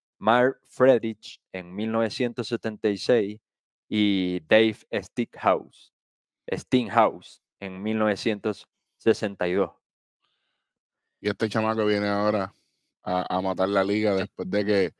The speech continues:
Speaker 2: de que tiró e-, esas siete entradas y, y para que la gente sepa, fue contra Milwaukee el jueves once de julio.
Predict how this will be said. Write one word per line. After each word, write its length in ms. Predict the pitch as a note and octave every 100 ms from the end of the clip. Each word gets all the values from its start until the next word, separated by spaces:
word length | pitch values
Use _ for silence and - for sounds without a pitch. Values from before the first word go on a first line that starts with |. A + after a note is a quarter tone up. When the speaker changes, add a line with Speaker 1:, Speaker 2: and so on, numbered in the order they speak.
| _ _ _ -
Speaker 2:
de 160 | F#2+
que 100 | F#2+
tiró 600 | F2+ F2+ F#2 G2+ G#2 F#2
e-, 200 | F#2 F2
esas 240 | F#2+ G2+ -
siete 260 | G#2 G2
entradas 580 | F#2 F2+ G#2+ A#2+ G#2 G2+
y, 380 | F2 E2+ E2 E2
y 40 |
para 240 | D#2+ E2+ D#2+
que 80 |
la 140 | E2 D#2+
gente 240 | D#2 F#2+
sepa, 240 | F#2+ G#2+ A2+
fue 120 | E2+
contra 280 | F#2 F#2+ F#2
Milwaukee 540 | A2 A2+ F#2+ F2+ G2 _ _ _ _ -
el 220 | F2 E2+
jueves 380 | F#2 F#2+ G2 -
once 360 | G2 G2+ - G2+
de 120 | F#2+
julio. 520 | A#2 B2 A#2 F#2+